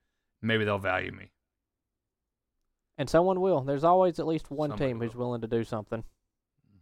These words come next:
Speaker 1: Mm-hmm. Yeah, the, the, to me, the Bears are a big one, man. The Bears are trying to beef up the defense. Um, <coughs> Edmonds is a monster. I've been watching him since he played with Virginia Tech.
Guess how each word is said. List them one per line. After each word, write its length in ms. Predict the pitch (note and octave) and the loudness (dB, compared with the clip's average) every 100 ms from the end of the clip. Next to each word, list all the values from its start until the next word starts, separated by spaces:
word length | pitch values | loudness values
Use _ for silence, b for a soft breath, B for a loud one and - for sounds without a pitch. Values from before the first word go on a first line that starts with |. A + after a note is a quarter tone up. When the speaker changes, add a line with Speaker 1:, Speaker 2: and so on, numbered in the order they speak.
| G#2+ | -12
Speaker 1:
Mm-hmm. 140 | G#2 A2+ _ _ _ _ _ _ _ _ _ _ _ _ | -12 -12 _ _ _ _ _ _ _ _ _ _ _ _
Yeah, 180 | A#2+ D#3 | -2 0
the, 200 | D#3+ D#3 | 0 -2
the, 560 | C#3+ D3 D3 D3 C#3+ C#3 | -2 0 2 2 0 -2
to 120 | C#3+ C#3 | -2 0
me, 280 | C#3+ F#3 | 2 0
the 100 | G3 | 0
Bears 600 | C3+ C3 C#3 C#3+ C#3 - - _ _ | 2 4 6 6 4 -4 -18 _ _
are 120 | B2 | -4
a 40 | A2+ | -2
big 220 | A#2 A2+ | -2 -4
one, 200 | A#2 A2 | -4 -4
man. 360 | A2 A2 A2 G#2 | -4 -4 -6 -6
The 80 | G#2+ | -6
Bears 300 | G#2+ A#2 A#2 | 0 0 0
are 60 | A#2 | 0
trying 200 | B2 A#2 | 0 0
to 60 | |
beef 380 | G2+ A#2 A#2 - | -2 -2 -2 -2
up 220 | A2+ A2 | -2 -2
the 560 | A2 G#2+ G#2 G#2 G2+ F#2+ _ _ _ _ _ _ - | -6 -6 -6 -6 -8 -10 _ _ _ _ _ _ -4
defense. 480 | A2+ A#2+ A#2+ C3 - _ _ _ _ _ _ _ _ _ _ | -2 0 -2 -4 -14 _ _ _ _ _ _ _ _ _ _
Um, 120 | G2+ _ - | -20 _ -10
<coughs> 340 | - - _ | -10 -12 _
Edmonds 360 | B2+ C3+ A2 G2+ | 0 2 0 -4
is 140 | G2 | -8
a 40 | |
monster. 600 | G2 G2 G2 F#2 G2 F2 _ _ _ | -6 -4 -4 -6 -12 -16 _ _ _
I've 60 | G#2+ | -8
been 100 | A2+ | -4
watching 300 | G#2+ G#2+ A2+ | -2 -2 -4
him 100 | G#2 | -8
since 200 | A2+ G#2 | -8 -10
he 60 | G2+ | -12
played 260 | - G#2 | -6 -6
with 180 | G2 G2 | -4 -8
Virginia 280 | G2 G2 F#2 | -12 -14 -14
Tech. 300 | - G#2+ | -6 -6